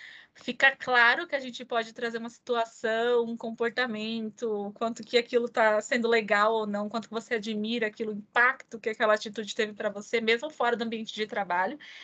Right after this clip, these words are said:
E eu achei legal também a maneira como ela recebeu. Eu também vejo aqui, Camila, que ela recebeu como um presente, como uma dica válida, apesar de ser um feedback de redirecionamento.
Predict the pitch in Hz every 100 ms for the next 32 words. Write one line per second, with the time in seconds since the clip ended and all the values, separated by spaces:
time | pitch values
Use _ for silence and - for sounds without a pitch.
0 | - - - 240 262 311 - 359 359 262
1 | 262 320 330 269 254 269 269 277 285 277
2 | 269 277 277 349 240 185 190 208 190 208
3 | 220 214 185 196 208 214 208 196 - 254
4 | 269 247 220 233 226 254 247 285 240 277
5 | - 294 269 - 277 262 233 214 220 -
6 | 233 226 226 208 202 208 226 196 175 180
7 | 208 202 202 208 202 185 185 - 208 214
8 | - 214 214 196 - 220 220 208 214 208
9 | - 220 247 190 180 - 208